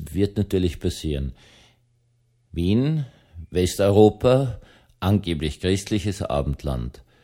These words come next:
Zwanzig zwölf. Jo. Der Herr bewahre euren Glauben,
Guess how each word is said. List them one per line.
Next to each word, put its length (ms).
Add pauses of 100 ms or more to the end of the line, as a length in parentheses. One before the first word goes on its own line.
(360)
Zwanzig 400
zwölf. 460 (2000)
Jo. 360 (2250)
Der 80
Herr 140
bewahre 540
euren 280
Glauben, 560